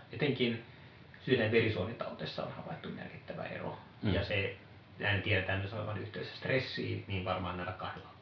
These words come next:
Speaker 1: asialla on jotain tekemistä keskenään.
Speaker 2: Mm.
Speaker 1: Eli tämmöiset lyhyet torkut. Ja, äh, sitten on myös tutkimusta niinku pidemmistä, että nukutaan päivällä niinkin siestaa,
Speaker 2: Mm.
Speaker 1: tän tyyppisiä.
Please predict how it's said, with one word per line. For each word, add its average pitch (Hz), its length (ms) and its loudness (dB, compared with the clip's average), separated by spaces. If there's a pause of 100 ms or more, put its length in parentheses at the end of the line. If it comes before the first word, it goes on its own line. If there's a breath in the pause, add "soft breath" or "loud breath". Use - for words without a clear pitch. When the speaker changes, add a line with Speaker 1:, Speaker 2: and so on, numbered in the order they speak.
(160)
Speaker 1:
asialla - 280 -6
on - 60 -2
jotain - 240 -4
tekemistä 180 460 -4
keskenään. - 680 -6
Speaker 2:
Mm. 90 180 6 (600 loud breath)
Speaker 1:
Eli - 280 -6
tämmöiset - 340 -8 (180)
lyhyet 92 420 -8
torkut. - 440 -6 (760 loud breath)
Ja, 98 280 0 (420)
äh, - 220 -10 (680)
sitten 113 440 0
on 135 180 6
myös 135 160 8
tutkimusta - 460 0
niinku - 180 -6 (120)
pidemmistä, 156 500 6
että 135 160 0
nukutaan 131 420 2
päivällä 110 380 8
niinkin 104 220 0
siestaa, 107 960 -4
Speaker 2:
Mm. 98 160 6
Speaker 1:
tän 90 200 4
tyyppisiä. - 580 -4